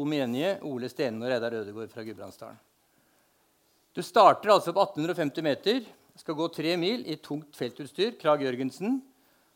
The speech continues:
Har skyting underveis, tre skudd per mann, og du blinker som blir stående igjen, da får de tillegg på tre minutter. Så går de opp i to tusen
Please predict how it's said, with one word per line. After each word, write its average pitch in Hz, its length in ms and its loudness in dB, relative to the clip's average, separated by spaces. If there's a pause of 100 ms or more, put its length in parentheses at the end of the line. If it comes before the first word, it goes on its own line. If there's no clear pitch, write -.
(140)
Har 160 160 -4
skyting 143 400 -2
underveis, 180 640 4 (480)
tre 151 240 -2
skudd 160 320 -8
per 151 240 0
mann, 156 480 -2
og 147 400 -4 (1120)
du - 80 -16
blinker 147 400 4
som 160 80 -2
blir 170 80 -2
stående 147 240 0
igjen, 185 160 2
da 175 80 4
får 156 160 -2
de 156 140 -16
tillegg 127 180 -4
på 147 80 -8
tre 135 160 -4
minutter. 180 400 -4 (560)
Så 160 160 -10
går 175 160 0
de 170 80 -8
opp - 80 -10
i 196 80 -6
to 185 300 -14 (100)
tusen 131 400 -10